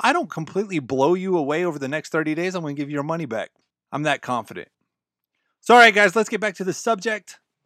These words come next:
What does your doctor do? Well, we've already found out that your body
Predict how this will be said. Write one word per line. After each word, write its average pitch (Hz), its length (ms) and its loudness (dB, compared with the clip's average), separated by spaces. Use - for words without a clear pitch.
What 185 200 -2
does 185 180 -6
your 180 80 0
doctor 170 360 0
do? 135 280 -8
Well, 220 200 4
we've 175 160 -6
already 220 280 0
found 202 320 -6
out 190 160 -6
that 151 60 -16
your 196 120 -8
body 180 640 -4